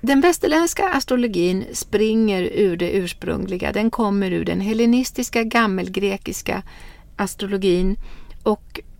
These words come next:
eh, då kanske ni blir förvånade, eh, när jag sa precis att det kommer från Iran, Irak, Sumerien.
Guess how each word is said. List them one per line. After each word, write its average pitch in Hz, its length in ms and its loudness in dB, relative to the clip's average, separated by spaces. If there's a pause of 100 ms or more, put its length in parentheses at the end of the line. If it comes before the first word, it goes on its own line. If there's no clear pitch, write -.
(320)
eh, - 280 0
då 226 160 2
kanske 247 260 2
ni 226 140 4
blir 220 120 -2
förvånade, 226 920 2 (400)
eh, 185 340 -2
när 196 160 0
jag 180 220 -2
sa 175 260 -2
precis 180 580 -2
att 185 120 -8
det - 80 -4
kommer 175 340 -4
från 170 320 -4
Iran, 170 400 -4
Irak, 165 480 -4 (180)
Sumerien. 214 800 0